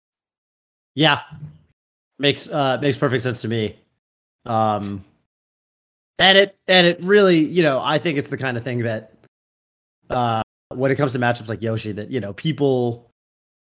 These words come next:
probably still, you know, haven't completely mapped out, um, because I think that people are less,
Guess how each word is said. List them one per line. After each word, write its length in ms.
probably 460
still, 500
you 140
know, 140
haven't 360
completely 480
mapped 280
out, 440
um, 340
because 220
I 80
think 200
that 120
people 280
are 260
less, 460